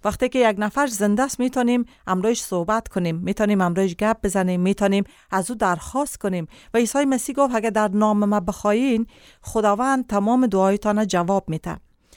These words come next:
و می‌بینیم که عیسی مسیح در انجیل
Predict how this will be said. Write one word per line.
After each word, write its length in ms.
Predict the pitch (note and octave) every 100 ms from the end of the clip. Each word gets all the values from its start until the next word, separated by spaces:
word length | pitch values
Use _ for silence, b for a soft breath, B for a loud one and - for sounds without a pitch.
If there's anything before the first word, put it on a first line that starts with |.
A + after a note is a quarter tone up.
| b b
و 200 | G#3 G#3 G#3+
می‌بینیم 360 | B3+ B3+ C4
که 120 | B3
عیسی 520 | C4+ - G#3 - C#4 C#4
مسیح 320 | A3 - A#3
در 180 | G#3+ G3+
انجیل 600 | G3 G3+ F#3 B3+ C4+ C4+